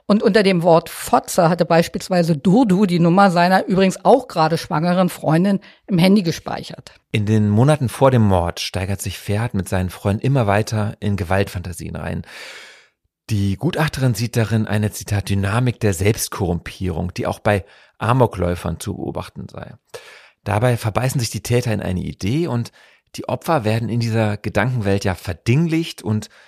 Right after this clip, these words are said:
Speaker 2: die moralischen Maßstäbe, die zerbröseln einfach. Für Staatsanwalt Knispel macht das diesen Fall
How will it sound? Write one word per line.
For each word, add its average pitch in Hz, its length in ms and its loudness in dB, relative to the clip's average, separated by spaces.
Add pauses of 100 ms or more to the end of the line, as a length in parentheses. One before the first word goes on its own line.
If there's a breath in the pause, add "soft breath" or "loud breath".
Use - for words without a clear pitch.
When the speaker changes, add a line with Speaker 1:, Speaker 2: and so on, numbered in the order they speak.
(460 soft breath)
Speaker 2:
die 110 60 2
moralischen 104 800 0
Maßstäbe, 95 540 -2
die - 140 -12
zerbröseln 85 560 -2
einfach. - 440 -14 (500 loud breath)
Für 110 180 0
Staatsanwalt 113 580 0
Knispel 131 400 -4
macht 90 220 -2 (200)
das - 320 -4
diesen 110 240 -4
Fall 107 440 -2